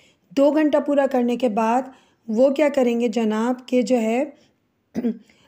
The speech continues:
अपना, अ, टाइम वैलिड करेंगे। फिर उनको पन्द्रह हज़ार, अ, पॉइंट्स मिलते हैं पार्टी का बैठने, अ, पार्टी रूम में बैठने के लिए, जो कि दो घंटा पूरा करने के बाद उनको मिलेगा,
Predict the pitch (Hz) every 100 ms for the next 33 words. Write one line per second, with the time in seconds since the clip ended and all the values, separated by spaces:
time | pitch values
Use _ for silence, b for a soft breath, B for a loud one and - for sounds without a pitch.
0 | b _ 240 240 247 240 240 247 240 240
1 | 262 277 262 240 233 226 226 240 262 302
2 | 320 311 311 269 269 269 269 277 262 254
3 | 254 254 220 240 247 247 247 247 240 233
4 | 247 240 247 247 240 233 247 247 226 214
5 | 226 214 240 247 240 226 220 226 226 233
6 | 208 214 202 226 220 247 240 233 220 226
7 | 226 233 220 214 233 233 240 254 302 b
8 | b b b b b b b b - 208
9 | 269 277 262 247 254 240 220 233 220 220
10 | 214 214 220 214 208 214 214 226 214 208
11 | 208